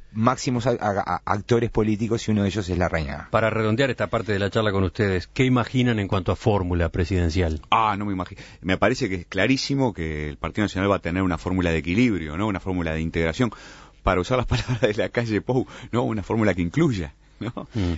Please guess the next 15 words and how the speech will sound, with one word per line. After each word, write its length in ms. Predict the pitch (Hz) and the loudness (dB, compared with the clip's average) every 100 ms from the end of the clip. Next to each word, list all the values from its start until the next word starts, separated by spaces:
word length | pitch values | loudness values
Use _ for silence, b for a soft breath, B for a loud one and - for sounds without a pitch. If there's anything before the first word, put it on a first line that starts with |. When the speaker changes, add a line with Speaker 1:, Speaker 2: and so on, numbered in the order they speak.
| - | -4
Speaker 3:
Este, 220 | 92 98 | -2 2
me 60 | 95 | 2
parece 200 | - 139 | 2 -2
que 60 | |
eso 100 | 135 | -2
es 80 | 117 | 0
evidente. 340 | 101 110 95 | 2 2 0
Ahora, 200 | 95 110 | 0 0
¿en 160 | 98 107 | 0 -2
quién 200 | 160 185 | 0 0
están 240 | 135 151 | 0 -2
pensando? 540 | 147 104 110 156 147 73 | 0 0 2 0 0 -2
Ni 540 | 87 107 135 151 123 | 0 2 4 2 0
idea, 380 | 87 85 82 73 | -4 -4 -4 -6
francamente. 640 | - 101 101 92 92 85 | -2 -2 0 0 0 -2